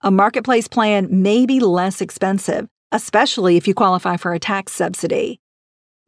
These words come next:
Don't make the mistake of thinking that you'll just wait and get health insurance after you land your next job. Being uninsured is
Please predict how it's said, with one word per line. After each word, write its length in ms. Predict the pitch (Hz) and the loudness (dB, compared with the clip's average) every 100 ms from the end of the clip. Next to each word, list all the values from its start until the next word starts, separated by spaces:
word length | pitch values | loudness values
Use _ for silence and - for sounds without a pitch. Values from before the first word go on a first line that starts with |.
| 170 | -4
Don't 340 | 190 202 285 269 | 0 2 2 2
make 180 | 262 | 2
the 80 | 254 | 2
mistake 420 | 240 - 202 190 | -2 0 0 0
of 120 | 185 - | -2 -4
thinking 400 | 220 208 208 185 | -4 0 0 0
that 140 | 170 | 0
you'll 140 | 240 | -2
just 240 | 240 254 - | -2 -2 -2
wait 520 | 170 175 185 214 214 | 2 2 2 0 -2
and 160 | 202 190 | 0 2
get 200 | 202 196 | 2 2
health 240 | 220 226 | 0 0
insurance 600 | 240 214 220 202 196 190 - | 0 0 0 2 0 -4 -4
after 400 | 202 220 240 254 | 0 0 0 -2
you 160 | 233 240 | 0 0
land 360 | 196 175 175 | 0 0 0
your 120 | 185 185 | 0 2
next 420 | 196 254 - - | 2 2 -4 -2
job. 460 | - 208 311 - - _ - - - | 0 0 -2 -6 -10 _ -20 -18 -6
Being 300 | - 247 254 | 2 4 4
uninsured 840 | 208 214 214 - 226 214 208 202 - | 2 -2 -2 0 2 4 4 2 4
is 300 | 202 208 | 4 6